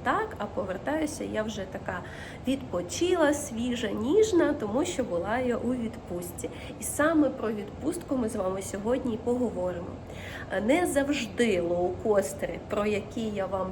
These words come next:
так завзято розповідала, що ними не варто користуватися,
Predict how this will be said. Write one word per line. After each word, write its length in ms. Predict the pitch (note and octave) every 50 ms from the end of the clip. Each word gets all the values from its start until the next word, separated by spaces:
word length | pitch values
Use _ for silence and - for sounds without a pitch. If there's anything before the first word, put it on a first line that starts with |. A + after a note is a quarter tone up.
| - -
так 360 | - A3 G#3 G3+ G#3 - - G3+
завзято 540 | G3 G3+ G3 G3 - G#3 G3 G3+ - - G3
розповідала, 760 | G3 F#3+ - - - G3+ G3 G3 F#3 F#3+ F#3+ F#3+ F#3 F3+ F#3
що 220 | F#3 - - - F3+
ними 260 | F3 F3+ F3+ F3 F3
не 120 | F3+ F#3
варто 440 | F#3+ G#3 A3+ A3 G#3+ A#3 - - F#3+ F#3+ -
користуватися, 800 | F#3+ F#3+ F#3+ - - - G#3+ G3+ G3 F#3+ F#3+ - F#3+ - - -